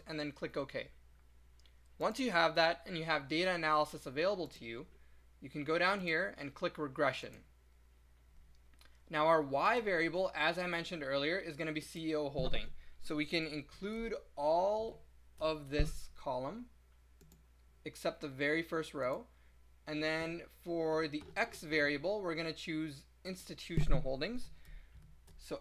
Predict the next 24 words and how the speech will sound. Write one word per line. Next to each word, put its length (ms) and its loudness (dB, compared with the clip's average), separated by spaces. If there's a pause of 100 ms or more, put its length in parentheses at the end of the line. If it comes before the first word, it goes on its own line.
everything, 500 12
including 520 -2
the 60 0
labels. 520 -4 (800)
And 100 -2
now 140 2
this 200 -4
is 100 -6
important. 480 -2
We're 100 -2
gonna 160 -2
click 340 -2 (140)
labels 640 0 (360)
at 120 0
the 80 -4
top. 420 -2 (1800)
And 80 -2
we're 100 2
also 320 2
gonna 220 2
click 540 -2 (260)
line 400 2
fit 300 -6
plots. 380 -10